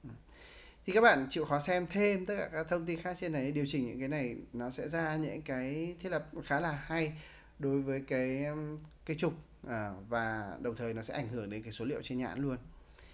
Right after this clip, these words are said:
Nếu các bạn có bất cứ vấn đề gì cần trao đổi thêm có thể liên hệ với tôi theo các thông tin ở đây. Cảm ơn các bạn đã chú ý theo dõi. Chào các bạn.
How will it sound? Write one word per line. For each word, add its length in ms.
Nếu 140
các 60
bạn 160
có 80
bất 200
cứ 120
vấn 140
đề 160
gì 160
cần 200
trao 180
đổi 180
thêm 280
có 60
thể 180
liên 160
hệ 140
với 140
tôi 200
theo 120
các 120
thông 180
tin 160
ở 100
đây. 240
Cảm 160
ơn 80
các 80
bạn 200
đã 200
chú 120
ý 80
theo 220
dõi. 260
Chào 160
các 60
bạn. 160